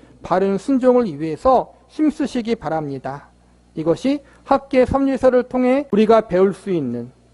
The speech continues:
하나님 백성을 향한 하나님의 뜻입니다. 두 번째로 하나님 말씀을 통한 믿음과 소망의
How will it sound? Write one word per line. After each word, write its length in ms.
하나님 480
백성을 460
향한 340
하나님의 480
뜻입니다. 720
두 100
번째로 540
하나님 420
말씀을 460
통한 420
믿음과 680
소망의 600